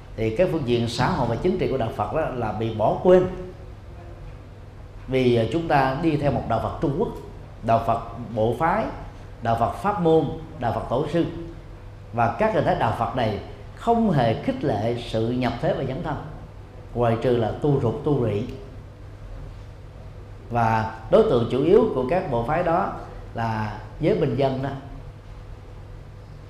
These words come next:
Từ chỗ đó đó, giới trí thức quay lưng với đạo Phật, các nhà nho quay lưng mà chống đối đạo Phật.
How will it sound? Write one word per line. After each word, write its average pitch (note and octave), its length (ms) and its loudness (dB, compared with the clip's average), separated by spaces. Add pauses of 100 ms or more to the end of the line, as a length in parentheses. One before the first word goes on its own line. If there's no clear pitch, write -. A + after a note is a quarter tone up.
(400)
Từ B2 180 2
chỗ B2 80 4
đó D3 300 6
đó, A3 60 2 (560)
giới G3+ 300 8
trí B3+ 120 2
thức C#4 220 2 (300)
quay D#3 180 8
lưng D3 180 6
với E3 100 6
đạo A#2 200 0
Phật, G#2+ 120 -2 (540)
các G#3+ 240 4
nhà A#2 180 4
nho C#3+ 420 4 (400)
quay D#3 200 8
lưng D3+ 200 4
mà B2+ 100 4 (100)
chống F#3 160 4
đối A3 100 2
đạo C#3 160 2
Phật. F#2+ 140 0